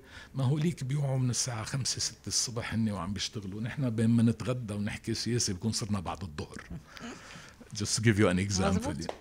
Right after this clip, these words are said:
Speaker 1: مزبوط. Yeah.
Speaker 2: آه، خلينا نرجع نحكي. حضرت أنت كل هالأيام والحرب وكل اللي صار، جيت على بشير جميل، فليت رجعت على أمريكا،
Speaker 1: مهم.
Speaker 2: ورجعت جيت إمتى؟
Speaker 1: آه،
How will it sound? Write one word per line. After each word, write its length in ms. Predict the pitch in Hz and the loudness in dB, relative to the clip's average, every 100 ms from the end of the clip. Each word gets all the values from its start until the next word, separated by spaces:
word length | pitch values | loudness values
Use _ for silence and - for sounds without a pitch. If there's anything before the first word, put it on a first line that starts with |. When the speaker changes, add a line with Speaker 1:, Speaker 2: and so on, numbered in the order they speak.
| - | -4
Speaker 1:
مزبوط. 540 | 131 131 147 - - - - - - - | 2 4 4 -2 -16 -18 -20 -20 -20 -8
Yeah. 80 | 190 - - - - - - - - - - | -6 -6 -10 -20 -20 -20 -20 -16 -16 -16 -10
Speaker 2:
آه، 340 | - 165 160 - - - - - | -4 -2 -2 -6 -12 -20 -20 -20
خلينا 300 | - 277 277 | -4 -2 0
نرجع 220 | 254 202 180 | 0 0 0
نحكي. 260 | - 143 147 - - - - - - - - | -2 -10 -12 -18 -20 -20 -20 -20 -20 -20 -12
حضرت 400 | - 220 240 - | -8 0 0 0
أنت 420 | 190 - 156 135 - - - - - - | -6 -2 -2 -2 -6 -20 -20 -20 -20 -8
كل 100 | 208 | -4
هالأيام 720 | 196 170 151 - 151 165 170 156 | -2 -2 -4 -6 -6 -6 -6 -6
والحرب 460 | 147 - 175 170 | -8 -4 -2 -2
وكل 220 | 147 - 156 | -6 -10 -8
اللي 160 | 147 | -8
صار، 300 | 143 165 175 | -6 -4 -4
جيت 200 | 170 180 | -6 -8
على 140 | 156 151 | -8 -8
بشير 360 | 151 - 156 | -8 -10 -10
جميل، 480 | 147 156 165 180 208 - | -8 -8 -6 -8 -8 -8
فليت 300 | 185 165 185 | -6 -4 -4
رجعت 240 | 170 160 156 | -4 -6 -6
على 120 | 147 | -8
أمريكا، 540 | 156 160 170 - 208 254 - | -8 -8 -10 -6 -6 -8 -10
Speaker 1:
مهم. 260 | 90 85 120 - | -6 -4 -4 -6
Speaker 2:
ورجعت 340 | 170 175 196 180 | -8 -2 0 0
جيت 200 | 180 - | -4 -10
إمتى؟ 340 | 165 165 196 233 - - - - - - - - - | -12 -8 -8 -8 -12 -20 -18 -16 -16 -18 -20 -10 0
Speaker 1:
آه، 440 | 117 117 113 110 | 4 6 6 4